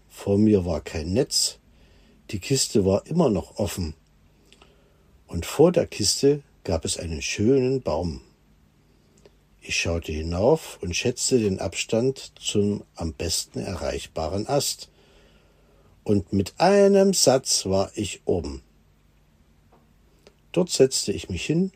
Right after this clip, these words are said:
und schaute mich um. Und hier sitze ich nun. Ich kann von hier aus ganz weit zwischen den Häusern geradeaus den Weg hinuntersehen. Ich kann rechts und links von mir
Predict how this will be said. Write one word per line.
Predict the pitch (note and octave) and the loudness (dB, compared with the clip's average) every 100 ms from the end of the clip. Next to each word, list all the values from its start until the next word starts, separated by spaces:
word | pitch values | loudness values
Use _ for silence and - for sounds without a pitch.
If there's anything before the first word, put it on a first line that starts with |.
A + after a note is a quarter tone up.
| - | -6
und | B2 | -4
schaute | - E2 G2 | -2 -4 -2
mich | G#2+ G#2 - | -2 -4 -8
um. | D2+ - _ _ _ _ _ _ _ _ _ _ _ _ _ _ _ | -10 -12 _ _ _ _ _ _ _ _ _ _ _ _ _ _ _
Und | - E2+ | -10 -6
hier | - F#3+ G#3 G3+ | 2 6 8 6
sitze | - - - - | 2 0 0 -4
ich | - | -6
nun. | E2+ D2 C#2 - _ _ _ _ _ _ _ _ - _ _ - | -8 -8 -10 -14 _ _ _ _ _ _ _ _ -20 _ _ -10
Ich | G#2 | -8
kann | - B2+ D#3+ | 2 4 4
von | - B2 | 2 4
hier | A2 E3 D3+ B2+ | 6 6 4 4
aus | B2 C3 - - | 4 4 0 0
ganz | C#3 D#3+ G#3+ - G2+ | 2 2 2 0 2
weit | A2+ D3 - | 2 2 0
zwischen | - - - B2 C3 | -8 -4 -2 0 0
den | G#2 F#2+ F2 | 2 2 4
Häusern | C3 D#3 C#3+ C3+ | 4 4 2 2
geradeaus | F#2 G2+ A2 G2+ G#2 A#2+ | 2 2 2 0 0 -2
den | - G#2 F#2+ | 0 -2 2
Weg | C#3+ - | 0 2
hinuntersehen. | G#2 G#2+ - F#2 - G#2+ F#2+ E2 _ _ _ _ _ _ - _ - | 0 2 2 0 2 2 0 -4 _ _ _ _ _ _ -20 _ -8
Ich | G#2+ - | -8 -4
kann | - G2 | -2 2
rechts | G2+ D3+ - G#2+ | 2 2 0 -2
und | G2 F#2+ | -2 2
links | B2 D#3+ E3 - | 4 4 4 0
von | - - G#2+ | -2 2 4
mir | A#2 C#3+ D3+ - | 6 6 4 -4